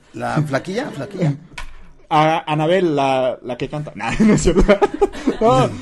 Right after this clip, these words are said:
Speaker 2: la muñeca, este, de
Speaker 1: Ah, esa,
Speaker 2: ¿Sí?
Speaker 1: que hay tres ya.
Speaker 2: Ajá.
Speaker 1: Ajá.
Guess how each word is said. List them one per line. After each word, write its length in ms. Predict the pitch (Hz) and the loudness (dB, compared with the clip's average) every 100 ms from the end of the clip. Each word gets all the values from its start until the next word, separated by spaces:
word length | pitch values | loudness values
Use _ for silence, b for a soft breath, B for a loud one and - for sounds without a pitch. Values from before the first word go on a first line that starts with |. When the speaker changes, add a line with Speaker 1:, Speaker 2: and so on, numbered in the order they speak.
| 185 165 | -8 -2
Speaker 2:
la 140 | 165 | 0
muñeca, 640 | 185 190 214 220 190 123 - 147 | 2 2 0 0 -2 -4 -6 -6
este, 320 | 123 123 123 | -6 -4 -6
de 40 | 117 | -2
Speaker 1:
Ah, 520 | 127 139 151 156 160 | 0 0 0 -2 -2
esa, 240 | 151 147 127 | -2 -4 -2
Speaker 2:
¿Sí? 140 | 190 | -2
Speaker 1:
que 80 | 208 | 0
hay 120 | 151 | 0
tres 320 | 151 147 151 | 0 -2 -2
ya. 300 | 139 147 143 131 | 0 0 0 -4
Speaker 2:
Ajá. 260 | 135 139 | -6 -4
Speaker 1:
Ajá. 400 | 135 113 113 117 | -4 -4 -8 -8